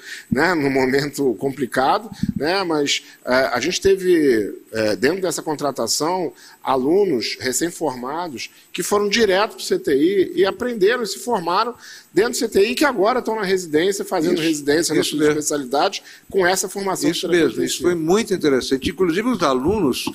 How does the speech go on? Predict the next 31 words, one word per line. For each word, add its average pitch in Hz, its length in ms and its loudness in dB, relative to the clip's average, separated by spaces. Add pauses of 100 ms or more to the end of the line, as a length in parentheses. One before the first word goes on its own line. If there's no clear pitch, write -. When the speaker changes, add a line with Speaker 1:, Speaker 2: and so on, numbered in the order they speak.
(460)
Speaker 2:
também, 165 720 2
eh, 175 80 0
se - 180 0
enganjaram 175 840 2
na 196 140 -4
testagem, 196 760 -2 (320)
na 120 80 -12
policlínica, 113 800 -6
né? 143 180 -6 (400)
Foi 135 140 2
feito 175 340 0
um 156 80 -2
grupo 156 320 -2
muito 180 300 -2
grande 156 360 0
de 117 80 -8
alunos 139 560 -8
que 196 280 -12 (320)
se 185 300 -12 (220)
enganjaram 147 800 -4
na 202 60 -12
testagem. 165 560 -4 (260)
Isso 208 380 -6
que 175 60 -20
o - 20 -14
Shabab 151 340 -4
tá 123 80 -10
falando 147 340 -4
é - 20 -6
muito 214 240 -6
importante. 180 800 -6